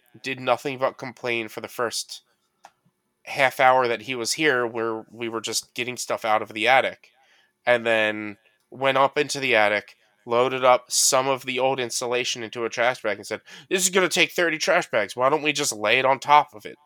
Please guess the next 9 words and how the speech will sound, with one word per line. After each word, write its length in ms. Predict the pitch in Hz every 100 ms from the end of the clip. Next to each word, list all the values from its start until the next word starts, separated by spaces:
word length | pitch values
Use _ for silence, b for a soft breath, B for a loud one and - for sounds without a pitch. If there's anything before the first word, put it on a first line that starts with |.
| _ _
I'm 100 | 120
like, 160 | 113 -
"That's, 280 | 110 - - 127
no, 460 | 123 139 113 90 _ _ _ _ _
that's 200 | 123 -
not 180 | 117 110
how 120 | 123
this 180 | 113 -
works. 600 | 143 147 - - - -